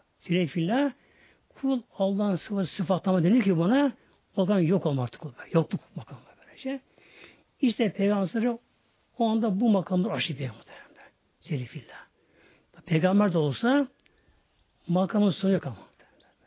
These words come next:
Yani şey buyuruyor tasavvuf ehli, bir peygamber diyorlar, milyarlarca yıl yaşarsa, her an böyle makam bassın, yani yine sonu yok böyle.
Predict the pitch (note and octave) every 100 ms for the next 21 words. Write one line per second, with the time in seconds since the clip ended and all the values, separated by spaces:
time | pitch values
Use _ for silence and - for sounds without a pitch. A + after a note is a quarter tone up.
0 | _ _ _ _ _ _ _ _ F3+ D#3+
1 | - G#3+ F3+ F3 D#3 D#3+ - E3 D#3 D3+
2 | B3+ C4 _ _ - - _ - A#3+ A3
3 | F3+ F3+ F#3 F3 G#3 F3+ E3 D#3 G3 A#3
4 | B3 - _ _ _ _ - F3 G#3+ A3
5 | A3+ A3+ A#3+ G3+ E3 A3 E3+ - D#3 G3
6 | B3 B3 _ _ _ - C4+ A#3 G3 F3+
7 | F#3 F#3 A#3 G#3+ F#3+ D#4+ D4+ - - _
8 | _ - G3 G3+ G#3 F3 F#3+ F3+ C#3+ B2
9 | -